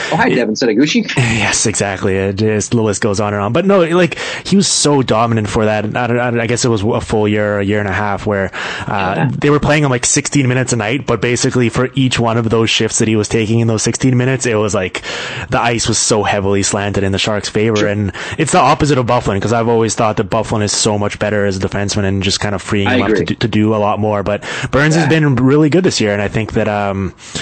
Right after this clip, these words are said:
Speaker 2: he's on my, he's on, on that list of, like, the top ten guys or so that are in that, in that Norris discussion. I mean, Carlson's gonna run away with it, but he's been
Speaker 1: Yeah.
Speaker 2: he, just, just the, the, the volume of,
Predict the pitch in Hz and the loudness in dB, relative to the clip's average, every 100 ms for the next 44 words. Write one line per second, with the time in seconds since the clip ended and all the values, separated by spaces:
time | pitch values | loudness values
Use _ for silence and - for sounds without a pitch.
0 | - - - - 147 127 127 131 120 123 | -10 -12 -12 -2 2 2 2 2 0 0
1 | 135 170 180 175 139 156 151 131 117 120 | 2 2 2 2 2 2 2 2 2 0
2 | - 110 98 117 110 90 110 - 110 104 | 0 0 0 0 0 -2 -4 0 0 0
3 | - 104 98 98 98 98 98 95 92 - | -2 -2 -2 -2 -2 -2 -2 -2 -2 0
4 | 95 95 92 92 92 107 92 92 101 101 | 0 0 0 0 0 -2 -2 -2 -2 -2
5 | 95 98 107 98 98 95 - - 95 92 | -2 -2 -2 -2 0 -2 -2 -2 -2 0
6 | 120 110 135 117 107 101 101 101 101 95 | 0 0 0 2 0 0 0 -2 0 0
7 | 98 92 98 101 98 - - - - - | 0 0 -2 -2 -4 -6 -8 -8 -10 -2
8 | 127 110 131 - 82 151 143 156 - - | 0 2 2 0 0 0 0 0 -2 0
9 | 180 - 185 160 151 160 135 139 135 104 | 0 4 4 4 4 2 2 0 0 2
10 | 110 123 123 123 120 113 110 95 | 2 4 4 2 2 2 0 -4